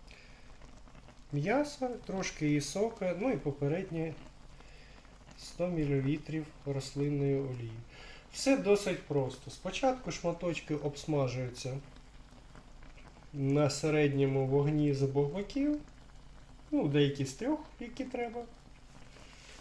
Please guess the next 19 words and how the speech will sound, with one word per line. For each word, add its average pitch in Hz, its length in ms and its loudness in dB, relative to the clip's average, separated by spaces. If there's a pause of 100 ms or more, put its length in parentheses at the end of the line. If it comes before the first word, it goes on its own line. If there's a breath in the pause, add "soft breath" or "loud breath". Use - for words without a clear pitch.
(1600 loud breath)
Це 214 140 4
буквально 156 600 4
п'ять 156 280 4
хвилин 135 500 0
з 139 80 -8
одного 160 400 -2
боку, 185 340 0
п'ять 165 380 0
хвилин 131 400 -2
з 175 80 -6
іншого 214 420 -2
боку, 190 420 -6 (440 loud breath)
а 165 120 4
далі 143 560 4 (160)
все 160 300 2
це 151 400 0 (1200)
накривається 139 1000 2
якоюсь 131 340 -4
кришкою, 139 600 0